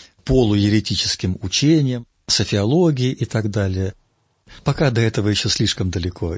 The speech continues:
и в философском мире должно произойти ещё очень многое, чтобы мы смогли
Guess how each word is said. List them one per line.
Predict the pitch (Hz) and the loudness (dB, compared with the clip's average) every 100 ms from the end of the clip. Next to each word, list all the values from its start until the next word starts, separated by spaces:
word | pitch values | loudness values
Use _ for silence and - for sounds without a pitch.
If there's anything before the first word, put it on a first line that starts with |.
| - | -10
и | - 107 98 95 87 | -6 -2 0 -2 0
в | 101 104 | 0 0
философском | 98 110 101 - 139 - 117 | 0 0 0 2 0 0 0
мире | 110 113 104 101 | 2 2 2 0
должно | 101 92 123 | -2 -2 -2
произойти | 104 95 101 - 107 - _ _ _ | 0 -2 -2 -2 -4 -4 _ _ _
ещё | 104 107 143 | -4 0 0
очень | - 131 | 2 4
многое, | 127 139 156 135 98 95 90 85 107 - _ _ _ - | 4 6 6 6 4 0 0 -2 -8 -18 _ _ _ -14
чтобы | - - 92 98 | -8 -6 -2 0
мы | 107 | 0
смогли | - 95 90 92 98 | 0 -2 0 0 -2